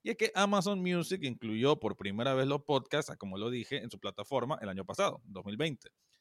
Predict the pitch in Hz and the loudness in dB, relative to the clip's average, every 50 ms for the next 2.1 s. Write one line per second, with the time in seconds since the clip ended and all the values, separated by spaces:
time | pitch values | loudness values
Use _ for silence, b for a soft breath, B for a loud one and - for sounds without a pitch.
0 | _ _ - 147 190 180 165 165 165 175 180 - - 117 - - 113 113 123 120 | _ _ 4 6 8 8 8 8 6 6 4 2 -2 -4 -4 -2 -2 -2 -2 -2
1 | - 127 120 113 101 113 113 120 120 123 123 - 110 98 92 92 - 123 139 165 | -2 0 -2 0 0 -2 -4 -2 -2 -4 -4 -4 -8 -10 -10 -8 -4 -2 0 0
2 | 185 180 | -2 -4